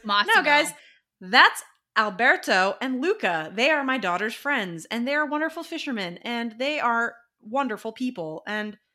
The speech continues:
Speaker 1: not terrible. Let's not hunt them." And then everybody's like, "Oh, okay, if Massimo says so, then
Speaker 2: Which, again,
Speaker 1: ta-da!"
Speaker 2: kind of, like,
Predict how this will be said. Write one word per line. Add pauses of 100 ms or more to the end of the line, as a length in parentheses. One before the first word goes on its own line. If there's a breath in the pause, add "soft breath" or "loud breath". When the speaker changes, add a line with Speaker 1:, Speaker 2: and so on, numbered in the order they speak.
Speaker 1:
not
terrible. (120)
Let's
not
hunt
them."
And
then (380)
everybody's
like, (220)
"Oh,
okay,
if
Massimo
says
so,
then (460)
Speaker 2:
Which,
again,
Speaker 1:
ta-da!"
Speaker 2:
kind
of,
like,